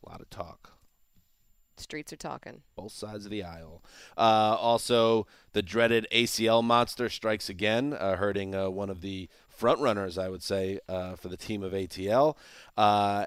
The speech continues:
Speaker 1: and, uh, a lot of news to get to. Oh, my goodness. There's a, almost a Browns trade,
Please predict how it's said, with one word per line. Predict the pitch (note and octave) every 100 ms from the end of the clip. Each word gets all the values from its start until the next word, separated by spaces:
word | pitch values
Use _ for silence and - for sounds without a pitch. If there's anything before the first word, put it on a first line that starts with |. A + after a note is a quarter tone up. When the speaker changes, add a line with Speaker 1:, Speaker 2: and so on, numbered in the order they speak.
| -
Speaker 1:
and, | G#2+ G#2 G2+ G2 -
uh, | G2+ G2 G2 F2+
a |
lot | A#2 E3+
of | A#3+
news | F#3+ A2+
to | E2+
get | E2+ -
to. | D2
Oh, | G#2 F#3+
my | A#2
goodness. | - C#3 F3 A2 -
There's | E2+ E2
a, | F2 -
almost | A2+ B2 B2 G2+
a |
Browns | E2+ A#2 D3 D#3+ -
trade, | - D#3+ D#3+ D#3+ D#3